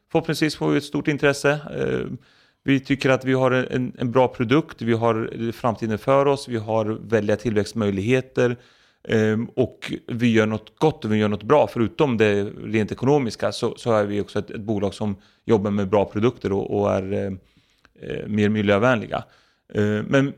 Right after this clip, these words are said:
men vi har hittat något unikt som, som, eh, ingen annan har, som kan göra den typen av produkter som vi gör. Vi gör alltså hundra procent naturligt ljus i stor skala. Eh, det finns ju de som gör hundra procent naturligt ljus, men det gör man några få,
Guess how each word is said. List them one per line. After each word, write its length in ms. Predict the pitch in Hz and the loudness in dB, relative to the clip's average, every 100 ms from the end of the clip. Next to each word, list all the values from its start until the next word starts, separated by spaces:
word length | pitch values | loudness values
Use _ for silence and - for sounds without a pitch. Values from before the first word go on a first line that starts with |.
| - | -4
men 220 | 135 131 | -2 2
vi 120 | 143 | 2
har 220 | 120 135 | 2 0
hittat 260 | 120 - 120 | 0 0 2
något 200 | 120 117 | 2 2
unikt 400 | 127 117 - - | 0 0 -6 -6
som, 280 | - 107 - | -2 -2 -4
som, 420 | - 110 104 101 | -4 -2 0 0
eh, 200 | 101 101 101 98 95 - - - - - | 0 0 -4 -6 -6 -10 -12 -18 -20 -4
ingen 240 | 120 104 | 0 2
annan 260 | 101 101 95 | 2 2 2
har, 300 | 143 - 113 | 2 0 -4
som 260 | - 107 - - | -6 -6 -8 -10
kan 140 | 104 | -2
göra 200 | 101 131 | 2 2
den 120 | 117 | 2
typen 220 | 98 101 101 | -4 -6 -6
av 180 | 92 - | -6 -8
produkter 360 | - 101 95 101 | -10 -10 -10 -14
som 180 | - 98 | -18 -14
vi 60 | |
gör. 100 | - - _ _ | -14 -14 _ _
Vi 120 | 127 | 2
gör 140 | 139 120 | 4 4
alltså 280 | 113 117 | 0 -2
hundra 280 | 107 120 120 | -2 -2 -4
procent 180 | 107 117 | -4 -4
naturligt 400 | 104 - 101 92 | -4 -2 -4 -2
ljus 200 | 101 87 | -6 -6
i 60 | - | -12
stor 240 | - 120 | -8 -6
skala. 440 | 98 - 117 - - - _ _ - | -6 -2 -2 -2 -8 -12 _ _ -2
Eh, 140 | 107 | 0
det 80 | 113 | 0
finns 360 | - 147 123 113 | 0 0 2 0
ju 60 | |
de 160 | 107 101 | -2 -2
som 180 | 113 107 | -2 2
gör 160 | 135 | 2
hundra 240 | 101 107 90 | 0 -6 -4
procent 180 | - | -2
naturligt 380 | 92 87 95 87 | -2 -2 -8 -8
ljus, 140 | 87 - | -10 -2
men 100 | 117 | 2
det 60 | |
gör 100 | 123 | 2
man 160 | 107 107 | 0 -2
några 180 | 104 101 | -2 -4
få, 500 | - 113 104 95 | -4 -2 0 0